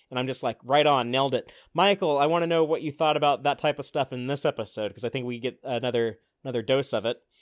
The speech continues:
Triangulum Audio Studios said, "I thought it was great, conveying hope while simultaneously drawing me into the thrill of Trek."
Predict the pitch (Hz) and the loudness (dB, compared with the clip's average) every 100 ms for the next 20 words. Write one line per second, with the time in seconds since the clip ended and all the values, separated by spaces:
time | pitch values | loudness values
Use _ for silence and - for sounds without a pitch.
0 | _ _ - _ _ _ _ - 185 233 | _ _ -20 _ _ _ _ 2 4 4
1 | 233 226 208 190 - - 190 185 175 151 | 4 4 2 -2 -12 2 4 4 4 0
2 | - 202 175 123 127 143 - _ _ _ | -2 0 4 4 2 -2 -12 _ _ _
3 | _ - - 123 117 120 123 _ _ _ | _ -16 -8 -6 -4 -6 -8 _ _ _
4 | _ - 214 247 240 208 151 151 220 123 | _ 0 4 4 4 2 0 2 4 2
5 | - _ - 151 160 170 170 139 156 170 | -2 _ -8 0 4 4 2 4 2 2
6 | - 151 131 156 139 135 151 156 160 147 | 0 0 0 0 -2 -2 -4 -4 -2 -4
7 | - 131 135 139 135 127 123 120 120 123 | -4 -2 -2 -2 -6 -6 -8 -8 -8 -10
8 | - - 113 113 127 117 - - 135 - | -14 -12 -6 -4 -4 -4 -8 -2 -2 -2
9 | - | -12